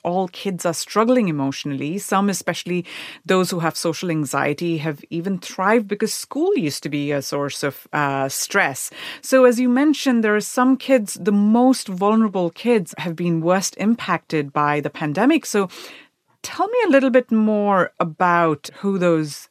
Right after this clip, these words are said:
kids are and why has the pandemic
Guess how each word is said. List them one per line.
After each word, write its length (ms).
kids 380
are 340
and 180
why 1000
has 540
the 120
pandemic 920